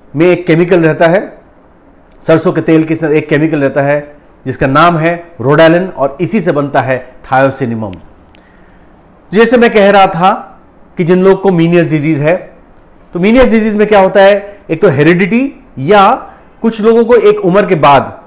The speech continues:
करीब करीब से साठ सत्तर साल के बाद, जो अंदर का कान है, <laughs> तो कान में हमारे पास तीन, अ, हड्डी रहते हैं जिसको हम ossicles कहते हैं, और, अ, जो basic, अ, fluid रहता है कान के अंदर जिससे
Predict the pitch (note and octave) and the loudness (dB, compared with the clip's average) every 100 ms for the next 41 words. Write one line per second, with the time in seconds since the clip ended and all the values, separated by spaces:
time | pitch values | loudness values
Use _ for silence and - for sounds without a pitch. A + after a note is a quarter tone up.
0 | - D#3+ E3 F3+ E3 D#3 E3+ D#3+ E3 - | -4 -4 -2 0 0 -2 -2 -2 -2 -4
1 | - D#3+ F3 - D#3+ E3 C#3+ D3+ C#3+ B2 | 0 2 2 -4 -6 -4 -2 -4 -2 0
2 | C#3 A#2 C3+ - - _ _ _ - - | 2 2 -2 -12 -20 _ _ _ -20 -12
3 | D3 A3 B3 B3 - - - E3+ G#3+ C4 | 0 4 4 2 -4 -10 -2 0 2 2
4 | B3 - E3+ G3 D#3 A2 - - - - | 0 0 2 2 0 -6 -10 -18 -18 -20
5 | _ - D#3+ F#3 G3+ G3 F#3+ E3 G#3 G#3 | _ -6 0 0 0 -2 -2 -2 -2 -4
6 | - F#3+ G3+ G3 D#3+ C#3+ D3 C#3+ C3 - | -6 -6 -4 -6 -6 -4 0 -2 -4 -10
7 | - - C#3+ F#3+ E3+ D3 E3+ E3+ F3 E3 | -10 -6 0 0 2 0 -2 -4 -4 -6
8 | - - C#3 - F3 F3+ D#3+ C3+ A2+ C#3 | -8 -8 -6 -4 -2 0 0 -2 -2 -2
9 | F#3 - - - - - - - - - | -4 -8 -20 -20 -20 -20 -20 -20 -20 -2
10 | F3+ A3 B3+ B3+ - - - - - - | 2 4 2 0 -10 -20 -20 -20 -14 -2
11 | D#3+ D#3+ D#3+ D#3 D#3 D3+ D3+ F#3+ G3 B3+ | 2 4 4 4 2 -2 2 2 2 -4
12 | - - F3+ E3 - G3 A#3+ G3 F3 F3+ | -6 -2 0 0 0 2 4 2 2 0
13 | - D#3+ E3 D#3+ D3 A#2+ G#2+ - - B2+ | 2 0 0 -2 0 -2 -4 -18 -8 -6
14 | E3+ - A3 A3 A3 | -4 0 2 2 -2